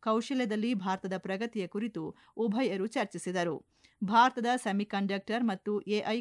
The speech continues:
ಕಾರ್ಯಾಚರಣೆಗಳ ಬಗ್ಗೆ ಕ್ವಾಲ್ಕಾಮ್ನ ಬದ್ಧತೆಗೆ ಪ್ರಧಾನಮಂತ್ರಿ ಸಾಮಾಜಿಕ ಮಾಧ್ಯಮ ಪೋಸ್ಟ್ನಲ್ಲಿ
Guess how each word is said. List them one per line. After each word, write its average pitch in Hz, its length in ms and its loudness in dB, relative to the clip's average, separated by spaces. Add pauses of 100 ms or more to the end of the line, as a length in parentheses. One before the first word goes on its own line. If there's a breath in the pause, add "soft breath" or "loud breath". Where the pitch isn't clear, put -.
ಕಾರ್ಯಾಚರಣೆಗಳ 185 600 -2
ಬಗ್ಗೆ 180 320 0 (400 loud breath)
ಕ್ವಾಲ್ಕಾಮ್ನ 233 600 2
ಬದ್ಧತೆಗೆ 190 540 0 (200 soft breath)
ಪ್ರಧಾನಮಂತ್ರಿ 226 800 0 (420 soft breath)
ಸಾಮಾಜಿಕ 247 600 2
ಮಾಧ್ಯಮ 202 440 2
ಪೋಸ್ಟ್ನಲ್ಲಿ 185 540 -2